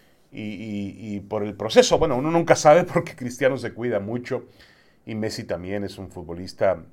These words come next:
eh, que se lesiona poco y realmente, eh, siempre tiene un, un gesto disciplinario. Em, pero bueno, creo que uno de los grandes objetivos del Mundial es verles jugar sus últimos minutos,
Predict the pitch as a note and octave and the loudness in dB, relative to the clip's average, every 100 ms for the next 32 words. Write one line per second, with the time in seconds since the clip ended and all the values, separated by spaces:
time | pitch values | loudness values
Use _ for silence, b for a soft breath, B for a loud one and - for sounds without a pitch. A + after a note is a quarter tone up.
0 | _ - - D2+ D#2 - - _ - - | _ -16 -14 -12 -14 -16 -20 _ -14 -8
1 | G#2+ F#2+ A2 G2 - G#2+ G2+ G#2 G2 _ | -8 -6 -4 -6 -2 -4 -2 -6 -8 _
2 | b b b _ A#2+ G#2+ G#2+ A2 G2+ A2 | b b b _ -6 -4 -4 -8 -6 -4
3 | G2+ G2+ G2+ D#2 E2+ C#2+ B1+ - - B2+ | -4 -8 -20 -18 -14 -14 -16 -14 -8 -6
4 | A2 G2+ G#2+ G#2 G2+ G2 - A2+ G#2+ F#2+ | -6 -8 -6 -4 -6 -8 -10 -10 -10 -10
5 | F2+ F2 - - B2+ - G#2 F#2+ G#2 E2 | -12 -16 -16 -6 -6 -6 -8 -8 -12 -14
6 | E2+ F2 F2+ E2+ - b b b b b | -10 -8 -8 -10 -14 b b b b b
7 | b b - A2 A#2 A#2 A#2+ - - C#3+ | b b -10 -6 -4 -4 -8 -12 -2 4
8 | C#3+ G#3+ - - _ _ _ - C#3+ D#3 | 6 4 2 -8 _ _ _ -4 2 6
9 | F#3 F#3 C3 C3+ C#3 B2 G#2 A#2 B2 A2+ | 4 4 0 2 2 2 0 -2 -4 -6
10 | G2 G2+ A#2 A#2 G#2+ G2+ G2+ G2+ A#2 C3+ | -10 -8 -6 -4 -4 -6 -6 -2 -2 -2
11 | B2+ _ - G#2 F#2 G#2 G2 G2+ F#2+ - | -12 _ -12 -12 -8 -6 -4 -6 -8 -10
12 | - _ _ _ _ A2 A2 G#2+ G#2+ - | -16 _ _ _ _ -2 0 0 -4 -10
13 | G2+ G2 F2+ F2+ G2+ G#2 D#3 - | -12 -12 -12 -12 -12 -6 -6 -6